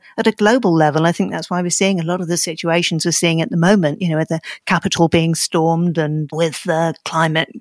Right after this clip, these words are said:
crisis and breakdown of community and so on. I think largely, uh, the, the loss or the lack of that soulful voice is, uh, is partly responsible or is, is in,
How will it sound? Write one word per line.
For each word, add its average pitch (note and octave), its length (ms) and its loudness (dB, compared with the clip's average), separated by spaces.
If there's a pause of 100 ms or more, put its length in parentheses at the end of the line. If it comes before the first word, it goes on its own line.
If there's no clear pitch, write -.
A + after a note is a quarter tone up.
(100)
crisis E3 720 -2
and D3+ 120 -8
breakdown E3+ 380 -2
of E3+ 100 -4
community E3+ 540 -2
and D3+ 160 -6
so D3+ 240 -2
on. D#3 180 0
I F3+ 60 -2
think G3+ 240 -4
largely, G3 680 -2 (320)
uh, F#3+ 260 4
the, F#3+ 340 0
the G3+ 180 -2
loss F#3+ 580 2
or F3 120 0
the F3 100 -2
lack F#3 300 -2
of D3 160 -12
that D#3+ 200 -6
soulful E3+ 460 -4
voice E3+ 580 -2 (240)
is, D#3+ 460 -4
uh, D#3+ 380 -2 (520)
is F#3 180 0
partly F#3 320 -2
responsible E3+ 720 -2
or D#3 100 -4
is, D#3+ 200 -6
is E3 360 -6
in, E3 380 -6